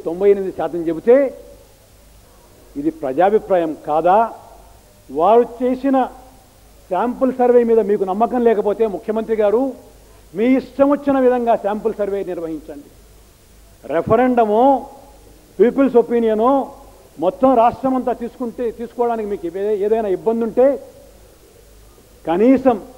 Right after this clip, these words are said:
మీకు ఇష్టం వచ్చిన విధంగా రాష్ట్రానికి సంబంధించిన అన్ని పోలీస్ స్టేషన్లలో ఒక్కొక్కరు ఒక రోజు, నిర్దేశించిన రోజున ఒక బ్యాలెట్ పెట్టి, వారికి ఇష్టం వచ్చిన వాళ్ళందరూ వచ్చి ఆ బ్యాలెట్లో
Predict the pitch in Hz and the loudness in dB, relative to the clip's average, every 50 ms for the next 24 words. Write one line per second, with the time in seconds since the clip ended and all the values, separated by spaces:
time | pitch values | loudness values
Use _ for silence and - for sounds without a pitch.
0 | - - - - - - 156 165 220 254 247 - 247 226 - - 277 269 277 277 | -20 -20 -20 -20 -20 -10 -4 -2 0 0 0 0 -4 -6 -2 0 2 2 2 0
1 | 277 - 269 262 247 233 208 208 196 190 180 160 147 - - - - - - - | 0 0 0 2 2 2 2 2 0 0 -2 -4 -4 -8 -16 -20 -20 -20 -20 -20
2 | - _ _ _ - _ - - - - - - 135 147 185 190 - - 233 233 | -20 _ _ _ -20 _ -20 -20 -20 -20 -18 -8 -4 -4 -4 -4 -2 -2 0 0
3 | 233 226 220 220 208 208 208 214 208 208 190 - 208 185 175 175 190 226 247 254 | 0 0 -2 -2 -4 -6 -4 -6 -6 -6 -4 -4 -6 -4 -4 -4 -4 -2 -2 -2
4 | 240 214 - - 220 233 247 233 - - 220 220 214 220 214 208 208 208 214 226 | -2 -4 0 2 2 2 2 0 -2 0 0 0 0 -2 -2 -2 0 2 2 2
5 | 214 190 180 - - 208 196 - - 160 175 190 175 165 - 170 175 214 240 233 | 2 0 -2 -4 -4 -6 -4 -4 -4 -2 -2 -2 -2 -4 -4 0 2 2 2 2
6 | 247 190 - - - - - - _ 156 175 190 180 160 170 214 226 214 226 220 | 0 -6 -10 -14 -20 -20 -20 -18 _ -8 -6 -6 -4 2 2 2 2 2 0 -2
7 | 247 226 220 226 240 240 254 240 208 196 - - 160 180 208 226 220 - 254 247 | 0 2 2 2 2 2 0 0 -2 -2 -4 -2 -2 0 0 0 0 0 -2 -2
8 | 247 294 302 320 - - - - - - - _ _ - - _ - - _ _ | 0 0 0 0 -2 -6 -14 -20 -20 -20 -20 _ _ -20 -20 _ -20 -20 _ _
9 | _ - - 165 185 180 - 220 214 - - 277 269 277 277 277 - 285 262 247 | _ -6 -2 -2 0 0 0 -2 -4 -2 0 2 2 2 2 0 0 0 2 4
10 | 247 247 240 240 240 233 226 226 214 208 208 214 240 214 202 180 156 190 214 220 | 4 4 4 2 2 4 4 4 4 2 0 0 -2 -2 -2 -2 0 0 0 0
11 | 220 - - 208 202 185 156 | 0 -2 -2 -2 -2 -2 -2